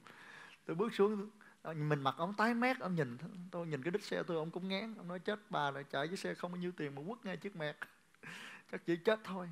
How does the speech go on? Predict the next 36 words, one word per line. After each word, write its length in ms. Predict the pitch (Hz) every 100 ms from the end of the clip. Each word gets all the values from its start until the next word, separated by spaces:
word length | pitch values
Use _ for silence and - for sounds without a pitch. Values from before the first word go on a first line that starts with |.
| - _ - - -
Thế 120 | 170
xuống 260 | 170 185 175
là 60 |
tôi 140 | 120 143
nói, 80 | 160
"Không 180 | 156
sao, 180 | 147 147
anh 120 | 147
yên 120 | 147 147
tâm, 220 | 143 143
có 120 | 170
bảo 120 | 143
hiểm 220 | 156 160
không?" 200 | 147 147 135
Thế 120 | 156
tôi 160 | 160 131
giải 120 | 120
quyết 200 | 151 175
đi 120 | 135
rất 160 | 160 170
đẹp. 160 | 123 - - _ _ _ _ _ _ _ _ _ _ - - - - - - _ _ _ _ _ _ _ _ -
Có 140 | 202
sự 220 | 208 139
hiểu 180 | 107 117
biết. 200 | 123 180 - - - _ _ - - - _
Đó, 120 | 220
nó 120 | 254 262
đòi 160 | 156
hỏi 220 | 117 135
mình 280 | 196 131 110
thấu 200 | - 190
hiểu. 320 | 165 107 165 - - _ _ _ - - _ -
Và 100 | 131
sâu 220 | - 214
hơn 200 | 185 185
nữa, 280 | 117 123 202